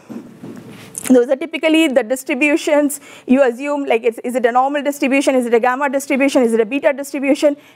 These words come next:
and you do those type of analysis, and from the data you try to come up with the estimates for the parameters for those models.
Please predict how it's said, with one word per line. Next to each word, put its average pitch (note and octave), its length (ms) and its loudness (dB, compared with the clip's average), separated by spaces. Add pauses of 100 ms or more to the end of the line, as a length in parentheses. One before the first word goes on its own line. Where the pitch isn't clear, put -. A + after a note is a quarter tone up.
and D#4 100 2
you F4+ 80 4
do G4+ 220 4
those E4+ 180 -8
type D#4+ 200 0
of E4 100 -2
analysis, C#4 640 0 (220)
and F#4 120 0
from F#4+ 280 0
the E4 100 2
data B3+ 260 0
you G#4 120 4
try D#4+ 180 0
to C4+ 120 -10
come B3 220 -2
up A#3+ 160 -2
with A#3 180 -2
the C5 140 2 (240)
estimates D4 500 0
for C#4 120 0
the C4+ 80 4
parameters D4+ 600 -4
for B3+ 140 0
those A3 260 -2
models. F#3+ 500 -6